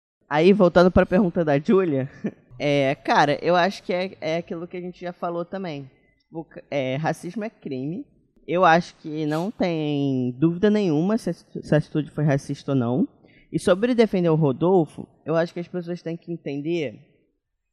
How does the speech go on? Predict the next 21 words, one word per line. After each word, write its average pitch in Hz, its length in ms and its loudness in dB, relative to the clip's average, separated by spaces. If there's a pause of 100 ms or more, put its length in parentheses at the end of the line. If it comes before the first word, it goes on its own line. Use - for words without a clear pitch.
elas 160 260 0
têm 165 140 -6
que - 140 -8
aprender 160 420 -4
a 165 80 0
separar 165 580 0
um 170 60 -2
pouco 160 300 -8
as 175 120 -8
coisas. 127 400 -8 (360)
Porque, - 180 -2
tipo - 160 -10
assim, 180 240 -2
parece 156 480 0
que, 175 600 -10 (120)
porque - 180 -20
começa 208 360 -2
a 226 40 -4
defender 196 320 -4
o 180 60 -6
Rodolfo 165 720 -8